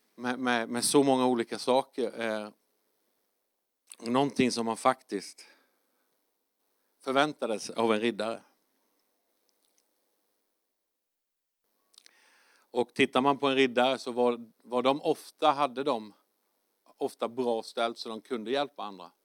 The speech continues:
De var i den positionen. Ibland kanske inte vi är i position att vi kan hjälpa våra, hjälpa andra på det sättet. Alltså med att ge pengar eller ge gåvor. Men vi kan alltid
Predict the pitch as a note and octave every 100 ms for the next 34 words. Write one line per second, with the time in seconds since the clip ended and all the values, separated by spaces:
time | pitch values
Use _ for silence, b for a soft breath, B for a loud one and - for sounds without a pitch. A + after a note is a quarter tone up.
0 | _ _ _ _ _ - A2 A#2+ B2+ B2
1 | A2 A2 G#2 - B2+ C3+ F#2 F2 _ _
2 | _ _ _ _ _ _ - A2 A#2+ C3
3 | C#3 B2 B2 B2 A#2+ B2+ B2+ A#2+ A#2 A2+
4 | - B2+ A#2 A2+ A#2 A2 A#2 A#2 A2 -
5 | G#2+ A2+ A2 A#2 C3 C3 A#2+ - - B2
6 | A2+ G2+ B2+ A#2+ E3 D#3+ C3 - F2+ -
7 | _ _ _ _ _ _ _ _ _ _
8 | _ - G#2 A#2 A2 G#2+ G#2 G#2 G#2+ -
9 | G#2+ B2+ A#2+ A2 G#2 G2 G2 G2+ G2 A#2+
10 | A#2+ b b - A2+ A#2 A#2+ _ C#3 C3+
11 | B2 - C3+ B2 - _ E3+